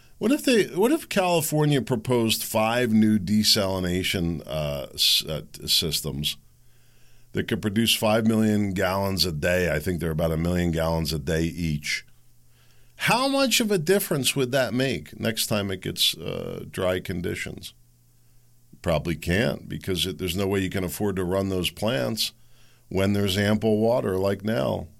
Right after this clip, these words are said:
Climate change. Perplexing, really. So listen to this crazy story. Uh, a f-,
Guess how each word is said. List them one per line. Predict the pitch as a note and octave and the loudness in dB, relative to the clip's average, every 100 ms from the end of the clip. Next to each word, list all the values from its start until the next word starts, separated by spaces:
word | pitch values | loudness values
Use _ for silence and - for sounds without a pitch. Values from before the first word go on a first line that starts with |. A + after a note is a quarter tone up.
| - - - - - - - - - - | -20 -20 -20 -20 -20 -20 -20 -20 -20 -18
Climate | - D#2+ E2 E2+ E2+ | -16 -10 -6 -4 -4
change. | - D#2+ D#2 D2+ D#2 - - - - - - - - - - - | -6 -6 -4 -6 -8 -12 -18 -20 -20 -20 -20 -20 -20 -20 -18 -8
Perplexing, | F2 D#2 F#2 F2+ - - D2+ D2+ | -8 -4 -2 -2 0 -2 0 -2
really. | D2+ D2+ D2+ D2 - - - - - - - - - - - - - - | -2 -2 -2 -4 -8 -20 -20 -20 -20 -20 -20 -20 -20 -20 -20 -20 -20 -4
So | - B2+ C3 B2+ B2+ - | 2 4 4 4 0 -4
listen | A#2+ F#3+ G#3+ A3 | 0 2 4 2
to | C3+ | 0
this | A2+ B2 | 0 0
crazy | - F#2 E2 D#2 D#2 | 0 0 0 0 -2
story. | - F2 D#2 C#2+ C#2 - - - _ _ - _ _ _ _ _ - - - | -2 -2 -2 -4 -6 -14 -20 -20 _ _ -20 _ _ _ _ _ -20 -20 -4
Uh, | A2 A2+ A2 A2 G2+ C2+ - - - | 0 2 2 0 -2 -8 -16 -18 -12
a | |
f-, | - - - | -8 -8 -10